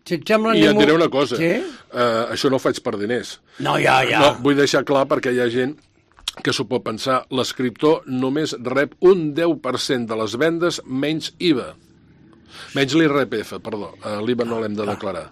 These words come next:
Speaker 2: Els ivas, els escriptors, els periodistes
Speaker 1: No l'has de declarar.
Speaker 2: No, no s'ha de declarar. Els artistes, entre cometes, eh, els pintors tampoc han de declarar iva. L'I R P F sí, però, eh,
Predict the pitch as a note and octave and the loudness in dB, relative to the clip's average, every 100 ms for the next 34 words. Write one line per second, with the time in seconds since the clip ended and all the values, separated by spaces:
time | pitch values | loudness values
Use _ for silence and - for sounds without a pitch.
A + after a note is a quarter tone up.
0 | - G#2 A#2 A#2+ B2 B2 A2+ G#2 G#2 A2+ | -18 -10 -6 -4 -6 -6 -10 -10 -14 -16
1 | G2+ A#2 B2+ B2+ A2+ G#2 A#2 A2+ B2+ - | -14 -8 -6 -4 -6 -8 -8 -6 -6 -8
2 | C3 B2+ A#2 D3+ D3+ D3+ C#3 C3+ C3 C3 | -6 -8 -8 -6 -4 -2 -2 -6 -8 -6
3 | B2 C3+ B2+ B2 B2 B2 B2+ A#2 A2 A#2+ | -4 -2 0 0 -2 -2 -2 -2 -4 -6
4 | G#2+ G#2+ A2+ D#3 C3+ C3 A2+ A2+ A2+ A#2+ | -4 -2 0 2 2 0 -8 -6 -6 -4
5 | A2+ G#2+ A#2 B2 A2 E3 - - - A2 | -4 -4 -2 -2 -2 -4 -6 -14 -14 -10
6 | A2 G#2+ G#2+ A2+ - - A#2 G2 C3+ C#3+ | -8 -8 -8 -8 -10 -10 -10 -2 -2 -2
7 | C3 A2+ B2 A2 A2+ A#2 G#2+ G#2+ G#2 G2 | -4 -2 -2 -2 -2 -4 -4 -6 -8 -8
8 | F2+ F2+ - - _ B2 C3 B2+ A#2+ B2 | -10 -14 -20 -20 _ 2 2 2 -2 -2
9 | B2+ - G2+ - D3 B2+ G#2+ - B2+ A#2+ | -4 -4 -10 0 2 4 0 -6 -6 -4
10 | A#2 A2 A2 G#2+ G#2 G#2 G#2 | -4 -6 -6 -6 -8 -8 -10